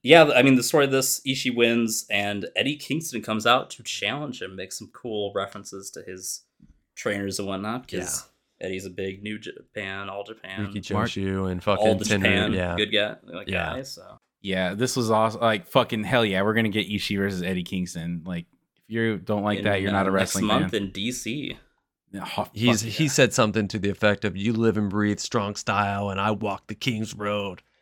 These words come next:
Speaker 2: And he got a huge reaction from the crowd. And, uh, that, yeah, that's gonna be at the D C show. When, do we have the date on that?
Speaker 1: I think it was, like, May fourteenth or
Speaker 3: Ooh,
Speaker 1: something like
Speaker 3: hell
Speaker 1: that.
Speaker 3: yeah.
Speaker 2: Okay. I'm
Speaker 3: Awesome.
Speaker 2: excited. I'm excited.
Speaker 3: Less than a month. Let's go. Can't wait. Cannot fucking wait for that.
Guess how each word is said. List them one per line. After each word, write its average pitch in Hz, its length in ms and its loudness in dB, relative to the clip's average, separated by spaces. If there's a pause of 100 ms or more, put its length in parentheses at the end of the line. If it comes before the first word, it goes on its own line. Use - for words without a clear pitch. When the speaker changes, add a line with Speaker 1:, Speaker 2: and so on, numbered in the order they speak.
Speaker 2:
And 101 140 0
he 92 60 0
got 95 220 2
a - 20 -4
huge 101 400 -2 (160)
reaction 95 640 -2
from 90 140 -8
the 90 60 -4
crowd. 90 460 -2 (480)
And, 92 320 -2
uh, 90 380 0
that, 104 180 -2
yeah, 95 160 0
that's 95 160 -2
gonna 110 140 2
be 104 100 2
at 98 80 0
the 95 60 -6
D 101 140 0
C 110 200 0
show. 117 200 2
When, 113 200 0
do 113 80 -2
we 120 80 4
have 117 80 6
the 117 80 0
date 113 220 4
on 123 120 2
that? 131 240 0
Speaker 1:
I - 240 -20
think 156 140 -4
it 170 60 -4
was, 113 100 -4
like, 92 100 -2
May 92 200 -4
fourteenth 90 920 -14
or 120 40 -6
Speaker 3:
Ooh, 120 40 -4
Speaker 1:
something 123 340 -2
like 120 120 -8
Speaker 3:
hell 120 180 2
Speaker 1:
that. 107 120 2
Speaker 3:
yeah. 98 80 4
Speaker 2:
Okay. 95 120 2
I'm 92 180 -6
Speaker 3:
Awesome. 104 240 -4
Speaker 2:
excited. 95 600 0
I'm 90 80 -4
excited. 85 640 -6
Speaker 3:
Less 107 400 -2
than 117 120 0
a 104 40 2
month. 101 340 2
Let's 107 180 -4
go. 98 460 0 (600)
Can't 123 220 2
wait. 113 320 4 (200)
Cannot 117 440 0
fucking 104 300 -4
wait 98 200 -6
for 101 80 -10
that. 98 260 -4